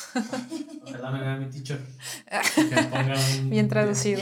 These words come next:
Speaker 1: Sí. <laughs> Oye, ¿qué, qué
Speaker 2: Bien.
Speaker 1: hicieron con este artículo y qué resultados obtu-, obtuvieron en ese artículo?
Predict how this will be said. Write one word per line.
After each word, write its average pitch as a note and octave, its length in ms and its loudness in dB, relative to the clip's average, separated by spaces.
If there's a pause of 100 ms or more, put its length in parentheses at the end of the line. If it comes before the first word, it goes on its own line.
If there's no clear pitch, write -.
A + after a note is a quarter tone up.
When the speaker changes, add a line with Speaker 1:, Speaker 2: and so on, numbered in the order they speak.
(120)
Speaker 1:
Sí. - 120 0
<laughs> - 1120 4
Oye, - 200 4
¿qué, - 140 -10
qué B3 100 6
Speaker 2:
Bien. B3 60 12
Speaker 1:
hicieron B3 300 10
con F#3 200 4
este G3 180 2
artículo A3+ 720 0
y D3+ 380 0
qué E3+ 220 2
resultados C#3+ 580 0
obtu-, C#3 420 -6
obtuvieron C3 520 -10
en B2+ 60 -10
ese B2+ 140 -12
artículo? - 140 -20